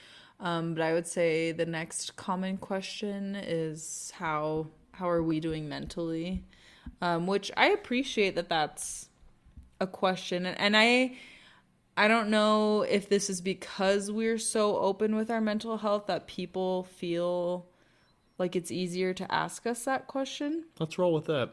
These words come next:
Speaker 2: I like that.
Speaker 1: I'm not really sure. Um, but it's a question we've gotten a lot. And, I mean, we've mentioned on here before, it's something that, like, our actual doctors have talked about quite a bit from the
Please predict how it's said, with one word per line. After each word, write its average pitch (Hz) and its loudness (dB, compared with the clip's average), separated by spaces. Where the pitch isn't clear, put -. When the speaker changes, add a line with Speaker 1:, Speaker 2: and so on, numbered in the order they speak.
Speaker 2:
I - -8
like 139 -6
that. 104 -4
Speaker 1:
I'm 202 0
not 214 2
really 208 2
sure. 175 -2
Um, 175 0
but 185 0
it's 196 -2
a 196 -2
question 208 -2
we've 202 -4
gotten 180 -2
a 180 -2
lot. 180 2
And, 208 6
I 185 2
mean, 185 2
we've 180 0
mentioned 190 -2
on 175 -2
here 175 -2
before, 170 0
it's - -6
something 170 -4
that, 160 -4
like, 160 -6
our 151 -2
actual 156 -4
doctors 156 -6
have - -8
talked - -8
about - -4
quite 160 -2
a - -4
bit 151 -4
from 160 -2
the 143 -6